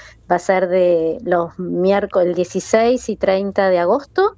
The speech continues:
y el trece y veintisiete de septiembre, de diecinueve a veinte treinta. De todas maneras, después van a quedar grabados, o sea que si alguien después los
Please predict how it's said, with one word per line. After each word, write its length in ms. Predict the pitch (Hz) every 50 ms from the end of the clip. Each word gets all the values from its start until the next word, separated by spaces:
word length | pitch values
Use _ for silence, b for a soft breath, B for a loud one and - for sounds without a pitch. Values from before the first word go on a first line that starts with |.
| _ B B B B B _ _
y 100 | - 180
el 160 | 180 170 170 -
trece 600 | - 196 208 214 - - - 233 233 233 233 - - _ _ _ _
y 380 | 262 202 185 180 180 175 175
veintisiete 600 | 165 180 175 175 170 180 - - 202 190 - 208
de 80 | 202 202
septiembre, 640 | - 202 190 - - 277 294 311 330 330 339 320
de 460 | 269 202 180 175 170 165 170 170 170 - -
diecinueve 1000 | - 160 185 180 170 - - 180 175 180 190 196 208 214 220 220 226 226 220 190
a 100 | 170 160
veinte 320 | 160 170 175 175 175 175
treinta. 500 | 170 - 156 147 151 151 - 151 143 - - _
De 100 | 202 190
todas 180 | - 247 269 247
maneras, 280 | 254 240 262 285 277
después 160 | 254 - 214
van 120 | 214 226 214
a 80 | 208
quedar 200 | 202 190 180 190
grabados, 640 | 190 202 196 180 175 190 202 220 233 240 240 226 -
o 60 | 175
sea 140 | 165 190 175
que 80 | 185
si 120 | 170 - 185
alguien 200 | 185 202 208 196
después 360 | 175 - - _ 175 175 170
los 140 | 190 175